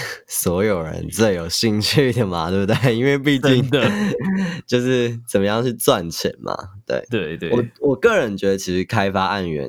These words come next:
Speaker 1: 的首要条件，最，最，最，最，最重要的，的一个基本要件叫做把握你手上的案，每一个案子，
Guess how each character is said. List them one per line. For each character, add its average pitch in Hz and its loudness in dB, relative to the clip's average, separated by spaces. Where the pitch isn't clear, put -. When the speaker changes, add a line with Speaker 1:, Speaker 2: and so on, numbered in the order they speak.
Speaker 1:
的 62 -8
首 - -2
要 95 0
条 71 -4
件， 80 -2
最， 92 2
最， 85 0
最， 85 -2
最， 92 -2
最 85 -2
重 73 -4
要 71 -4
的， 50 -6
的 80 -2
一 80 -8
个 78 -2
基 90 -2
本 76 -4
要 80 0
件 71 -4
叫 76 -4
做 71 -4
把 82 -2
握 107 2
你 87 -4
手 85 -2
上 82 -4
的 - -10
案， 85 0
每 78 -2
一 85 -4
个 85 2
案 78 -4
子， - -14